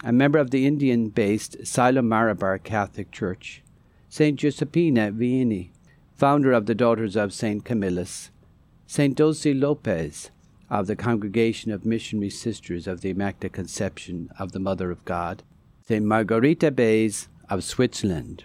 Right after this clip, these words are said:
Virgin of the Third Order of Saint Francis of Assisi. I encourage you to learn more about these new saints, the saints for whom your parish is named and the saints for whom you are named.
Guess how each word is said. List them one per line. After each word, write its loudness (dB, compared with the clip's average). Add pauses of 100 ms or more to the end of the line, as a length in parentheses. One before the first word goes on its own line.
(120)
Virgin 4
of 0
the 2
Third 0
Order 2
of -8
Saint -6
Francis -6
of -6
Assisi. -8 (540)
I 4
encourage 2
you 2
to 0
learn 4
more 4
about 2
these -2
new 0
saints, 0
the -10
saints 0
for 0
whom 0
your 0
parish 2
is -6
named 2
and 0
the -2
saints 0
for -2
whom 0
you 0
are 2
named. 0